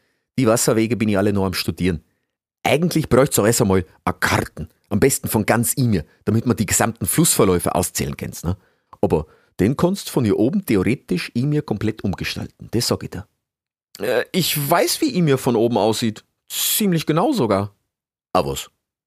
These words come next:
Ja, das hab ich auf Serapeum, an der Akademie gelernt. Ich kann nur leider ganz schlecht malen.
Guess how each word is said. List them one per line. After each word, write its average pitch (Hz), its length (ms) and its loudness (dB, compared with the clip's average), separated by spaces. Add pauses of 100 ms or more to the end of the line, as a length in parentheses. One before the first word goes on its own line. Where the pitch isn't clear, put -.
(800)
Ja, 139 100 4
das 117 340 0
hab 151 120 2
ich 160 80 2
auf 143 80 2
Serapeum, 165 720 0
an 156 120 0
der 160 80 4
Akademie 196 400 2
gelernt. 127 380 0 (440)
Ich 117 260 -8
kann 139 200 -2
nur 160 100 2
leider 147 240 4
ganz 147 240 0
schlecht - 340 -2
malen. 127 380 -2